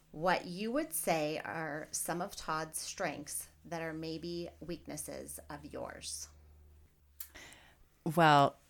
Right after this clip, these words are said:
Speaker 2: I'm gonna start with Todd, and that was one of your questions even to us. He is extremely forgiving,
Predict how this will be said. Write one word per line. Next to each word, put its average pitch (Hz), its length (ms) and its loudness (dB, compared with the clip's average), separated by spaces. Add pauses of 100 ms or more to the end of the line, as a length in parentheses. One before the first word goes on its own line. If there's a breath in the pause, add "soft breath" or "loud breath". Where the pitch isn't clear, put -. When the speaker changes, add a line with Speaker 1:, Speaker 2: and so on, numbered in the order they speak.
(500)
Speaker 2:
I'm 165 180 8
gonna 175 140 10
start 151 380 10
with 143 160 4
Todd, 139 640 6
and 131 260 6
that 143 160 6
was 139 140 4
one 135 180 2
of 123 160 -2
your 120 160 0
questions - 880 0
even 123 340 0
to - 300 0
us. - 580 0 (220)
He 147 360 4
is 131 420 4
extremely 139 1000 4
forgiving, - 760 -2